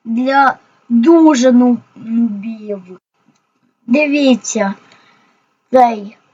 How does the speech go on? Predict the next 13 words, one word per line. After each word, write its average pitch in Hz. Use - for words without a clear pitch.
Початківці, 320
о-, 254
отаке, 311
е, 233
навірно, 269
не 285
зможуть 233
зробити. 208
Ну, 247
поставити 254
машинку. 214
Але 254
дивіться, 240